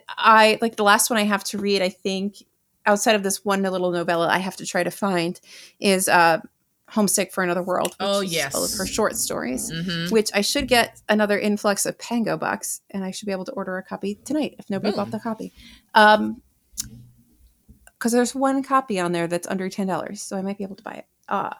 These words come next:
Speaker 2: There you have it.
Speaker 1: but I just, I don't know. It, I, I guess I just, I'm not understanding why everybody was like, "Oh my God, I can't wait to hear what you think about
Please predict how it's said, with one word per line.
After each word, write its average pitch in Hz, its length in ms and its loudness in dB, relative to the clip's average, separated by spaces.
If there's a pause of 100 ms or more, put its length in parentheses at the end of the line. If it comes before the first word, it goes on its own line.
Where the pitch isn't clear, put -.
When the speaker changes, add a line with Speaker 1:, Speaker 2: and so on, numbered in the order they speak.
(140)
Speaker 2:
There 175 80 -16
you 160 80 -14
have 208 180 -14
it. 156 140 -18
Speaker 1:
but 214 340 6 (2500)
I 262 160 2
just, 285 500 0 (1080)
I 254 80 4
don't 294 100 8
know. 381 260 4 (120)
It, 247 260 0
I, 220 120 2 (520)
I 269 140 8
guess 392 260 6
I 320 220 6
just, 403 320 4 (420)
I'm 294 220 10
not 453 320 8
understanding 247 1040 4 (500)
why 214 440 4 (100)
everybody 220 460 2
was 208 180 -2
like, 190 240 -4
"Oh 190 80 2
my 185 200 0
God, 180 260 2
I 180 60 0
can't - 360 -6
wait 180 140 -2
to 208 80 -2
hear 190 180 -4
what - 140 -6
you 190 80 -6
think 185 240 -8
about 180 220 -2